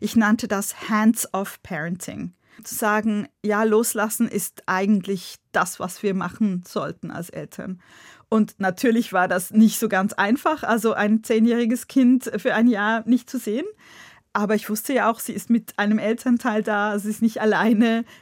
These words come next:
und sie will das unbedingt und da wird sie auch viel mitnehmen und erleben. Und es war auch schön, dann Zeit mit meinem Sohn zu verbringen in der Zeit, weil wir haben uns zuerst überlegt, alle zusammen zu gehen.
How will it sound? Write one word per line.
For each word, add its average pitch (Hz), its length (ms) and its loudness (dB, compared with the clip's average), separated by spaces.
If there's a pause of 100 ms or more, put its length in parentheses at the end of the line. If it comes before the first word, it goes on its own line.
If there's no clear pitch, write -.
und 220 160 0
sie 190 100 -4
will 240 140 -2
das 392 160 -2
unbedingt 294 580 -4
und 208 460 -2
da 214 100 0
wird 202 160 -4
sie 214 140 -10
auch 180 80 -10
viel 214 200 -4
mitnehmen 226 360 2
und 185 100 -6
erleben. 202 340 -4 (220)
Und 220 100 2
es 220 120 -4
war 202 120 4
auch 208 100 -2
schön, 226 320 2
dann 208 240 0
Zeit 202 440 -4
mit 214 300 -2
meinem 190 260 -2
Sohn 208 240 -4
zu 302 100 -10
verbringen 311 400 -6
in 302 100 -2
der 311 160 -6
Zeit, 285 360 -8 (560)
weil 208 240 2
wir 226 280 2 (300)
haben 226 240 2
uns 226 180 2
zuerst 208 260 0
überlegt, 208 420 0
alle 196 160 0
zusammen 220 380 0
zu 311 120 -4
gehen. 311 220 -2